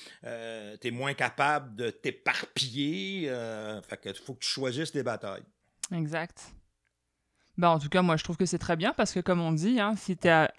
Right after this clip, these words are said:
Speaker 2: un projet, t'es à cent pour cent dessus, plus t'as de projet, moins t'as de
Speaker 1: Ouais.
Speaker 2: pourcentage, hein, donc, euh, c'est, c'est, je trouve ça très, très bien. Et alors, donc tu l'as dit tout à l'heure, mais t'as un peu, euh, t'as un peu mangé, mais t'as quel âge déjà ?
Speaker 1: Soixante-sept.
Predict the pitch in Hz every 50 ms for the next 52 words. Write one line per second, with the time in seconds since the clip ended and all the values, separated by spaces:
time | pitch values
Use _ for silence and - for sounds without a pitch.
0 | - - 190 196 - - - 196 180 170 196 202 202 185 156 151 - 175 170 -
1 | 170 - - - 160 151 - - - 269 285 - 214 175 - 170 156 - - -
2 | 170 165 165 202 214 202 175 170 165 175 151 - - - 127 - - 165 156 214
3 | 226 196 196 160 165 156 147 139 139 143 - 151 139 135 135 - - - - -
4 | - - - - - - - - - - - - 151 - - 170 - - 185 -
5 | - - 208 - 269 262 - 233 202 - - 185 156 127 131 120 - _ _ _
6 | _ _ _ _ _ _ _ _ _ _ _ _ _ _ _ _ - - 180 170
7 | 165 165 180 185 - - - - - - - - _ _ _ _ - - 175 180
8 | - - 220 190 196 190 269 - - 208 - 175 160 175 202 233 254 226 190 165
9 | 156 - - _ _ - 170 160 - - 190 190 - 269 294 294 262 196 170 156
10 | 147 143 143 143 139 135 135 139 - - _ _ _ _ - 170 170 175 170 -
11 | 254 262 220 202 196 202 196 175 202 214 220 202 180 165 - 185 175 - 196 196
12 | 214 285 370 339 294 311 302 294 302 339 381 381 _ _ _ _ _ _ - -
13 | - - 135 127 - - 131 123 104 - - - - 120 104 - _ _ -